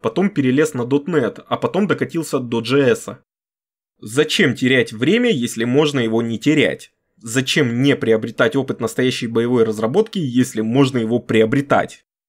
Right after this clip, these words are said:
Вы начнёте зарабатывать, вы окружите себя людьми, у которых можно перенимать опыт, вы набьёте вес в глазах более серьёзной компании за счёт конкретного опыта коммерческой разработки.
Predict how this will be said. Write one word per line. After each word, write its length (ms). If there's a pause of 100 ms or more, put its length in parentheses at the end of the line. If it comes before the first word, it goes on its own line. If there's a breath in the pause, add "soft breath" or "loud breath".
(140)
Вы 200
начнёте 520
зарабатывать, 720
вы 200
окружите 440
себя 320
людьми, 380
у 40
которых 380
можно 300
перенимать 600
опыт, 380
вы 320
набьёте 540
вес 280
в 60
глазах 380
более 280
серьёзной 500
компании 500
за 140
счёт 200
конкретного 540
опыта 340
коммерческой 640
разработки. 760